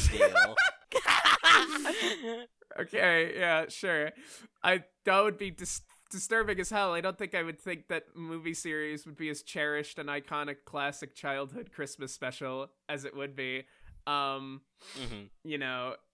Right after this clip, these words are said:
Speaker 1: if that was a scene in it, but, um, regardless, I, I, I kinda get what you're saying here. <laughs>
Speaker 2: And so you, you, you,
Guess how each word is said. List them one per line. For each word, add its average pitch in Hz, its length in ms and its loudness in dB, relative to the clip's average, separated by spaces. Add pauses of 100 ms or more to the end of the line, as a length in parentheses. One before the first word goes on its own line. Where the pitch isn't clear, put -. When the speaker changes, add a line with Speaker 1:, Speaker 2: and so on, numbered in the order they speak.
Speaker 1:
if 160 140 -12
that 170 240 4
was 151 200 -6
a 143 60 -8
scene 139 340 -6
in 135 140 -4
it, 135 260 -6
but, 135 320 -4
um, 131 540 -4
regardless, 160 680 -2
I, 143 140 -4 (120)
I, 151 140 -6 (220)
I 151 180 -6
kinda 175 360 -4
get 156 180 -6
what 147 120 -8
you're 147 140 -6
saying 143 380 -2
here. 139 200 -4 (1500)
<laughs> - 100 0 (2500)
Speaker 2:
And 202 240 -2
so 214 420 6
you, 202 440 0
you, 196 220 -2
you, 175 340 -4